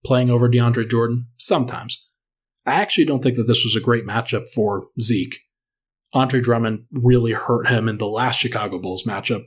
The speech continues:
in the preseason. But I do think that there will be opportunities for Zeke, just not necessarily tonight with a big body like Drummond out there, who I thought, like, he got some numbers, but I thought DeAndre Jordan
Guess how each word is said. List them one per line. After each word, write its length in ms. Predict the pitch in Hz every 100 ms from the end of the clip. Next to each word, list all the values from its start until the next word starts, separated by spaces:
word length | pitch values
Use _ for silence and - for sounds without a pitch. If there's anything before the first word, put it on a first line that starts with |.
| _
in 120 | - 117
the 80 |
preseason. 600 | 113 156 170 - 85 110 - _ _ _ _ _ _ _ _ _ _ _
But 140 | 127 127
I 100 | 127
do 200 | 139 180
think 260 | 160 139
that 160 | 120 120
there 200 | 120 110
will 240 | 120 156
be 120 | 147
opportunities 640 | 143 135 123 123 120 110 -
for 120 | 98
Zeke, 320 | 90 90 - - _ _ _ _ _ _ _ _ _ _ _ -
just 180 | 117
not 140 | 127 117
necessarily 540 | 113 113 - 120 110
tonight 320 | - 113 113
with 120 | 101 104
a 100 | -
big 220 | 113 104
body 280 | - 101 98
like 200 | 98 92
Drummond 320 | - 131 104
out 220 | 92 92 -
there, 260 | 101 - _ _ _ _ _ _ _ _ -
who 140 | 147
I 60 | 156
thought, 400 | 165 170 175 180
like, 220 | 139 - _ _ _ _ _
he 200 | - 135
got 220 | 143 156
some 160 | - 147
numbers, 400 | 147 160 180 180
but 160 | 151 165
I 40 |
thought 340 | - 147 147 -
DeAndre 340 | - 143 143 131
Jordan 360 | 139 139 135